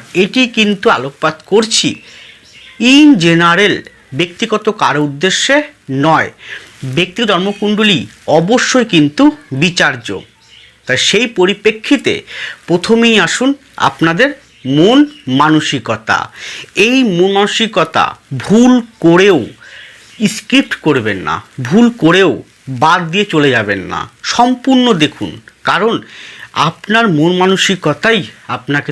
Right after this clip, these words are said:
তৈরি করবে আগামী দিনের উজ্জ্বল ভবিষ্যৎ। এবং এটি যেমন থাকছে ঊনচল্লিশ দিনের জন্যে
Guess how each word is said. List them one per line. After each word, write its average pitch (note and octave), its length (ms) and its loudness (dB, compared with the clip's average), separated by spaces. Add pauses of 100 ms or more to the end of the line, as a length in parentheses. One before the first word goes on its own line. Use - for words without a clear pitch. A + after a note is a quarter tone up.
(120)
তৈরি C#3 300 0
করবে F#3 240 2 (220)
আগামী D3 300 -4
দিনের C#3 320 -2 (100)
উজ্জ্বল D3 420 0 (340)
ভবিষ্যৎ। D3+ 520 0 (560)
এবং G3+ 280 2 (760)
এটি A3 260 0 (540)
যেমন F3+ 320 0 (440)
থাকছে - 600 -4 (580)
ঊনচল্লিশ F#3 440 4
দিনের D#3+ 340 0 (160)
জন্যে F#3+ 380 4